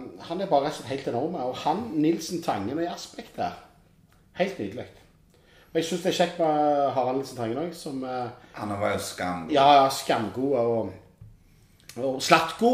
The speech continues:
Speaker 1: var litt tilbake igjen til seg selv, eh, faktisk. Så,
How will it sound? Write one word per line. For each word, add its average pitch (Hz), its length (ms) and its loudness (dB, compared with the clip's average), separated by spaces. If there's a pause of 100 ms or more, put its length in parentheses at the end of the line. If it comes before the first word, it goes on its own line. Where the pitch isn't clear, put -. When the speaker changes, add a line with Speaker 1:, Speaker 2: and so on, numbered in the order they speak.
(320)
Speaker 1:
var 160 180 8
litt - 260 0
tilbake 131 440 6
igjen 156 120 2
til 165 140 -2
seg - 160 -8
selv, 196 320 2 (160)
eh, 151 540 0
faktisk. 170 480 -6 (540)
Så, 156 180 0